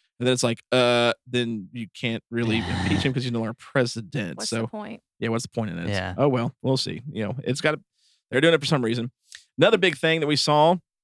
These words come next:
Speaker 1: big tech completely killed Parler.
Speaker 2: Yeah.
Speaker 1: You know, Apple and, um,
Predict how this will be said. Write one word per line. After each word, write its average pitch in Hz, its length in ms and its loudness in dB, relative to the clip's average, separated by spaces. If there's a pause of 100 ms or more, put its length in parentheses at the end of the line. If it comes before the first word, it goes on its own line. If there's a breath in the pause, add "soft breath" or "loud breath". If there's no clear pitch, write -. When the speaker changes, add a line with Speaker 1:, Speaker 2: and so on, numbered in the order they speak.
(500)
Speaker 1:
big 156 260 2
tech 165 260 2
completely 160 540 2
killed 151 320 4
Parler. 131 460 2 (120)
Speaker 2:
Yeah. 92 320 -4
Speaker 1:
You 117 100 -6
know, 117 220 -4 (180)
Apple 127 420 4
and, 120 280 0 (440)
um, 95 420 -8